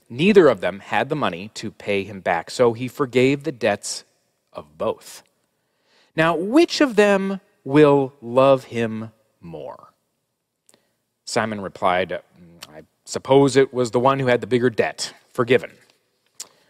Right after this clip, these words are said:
"You have judged correctly," Jesus said. Then he turned toward the woman,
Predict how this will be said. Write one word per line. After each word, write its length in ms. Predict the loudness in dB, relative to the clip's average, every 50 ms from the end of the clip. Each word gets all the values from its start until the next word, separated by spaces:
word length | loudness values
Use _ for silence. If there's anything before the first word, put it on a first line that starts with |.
| _ _ _ _ _ _ _ _ _ _ _ _ _ _ _ _ _
"You 500 | -10 -6 -2 -2 0 -2 -2 -6 -14 -20 _ _
have 180 | -10 -10 -10 -6
judged 480 | -4 -4 -4 -4 -6 -10 -16 -20 -20 -20 _ _ _ -18
correctly," 560 | -12 -8 -8 -8 -8 -10 -16 -20 -20 -20 _ _ _ _ _ _ _
Jesus 300 | -20 -20 -18 -16 -14 -14
said. 320 | -12 -12 -14 -18 -20 -20 _ _ _ _ _ _ _ _ _ _ _ _ _ _ _ _ _ _ -6
Then 120 | -4 -4
he 80 | -4 -6
turned 360 | -8 -4 -2 -2 -2 -2 -2
toward 200 | -2 0 0 0
the 80 | 2 0
woman, 420 | 0 0 -2 -4 -10 -16 -18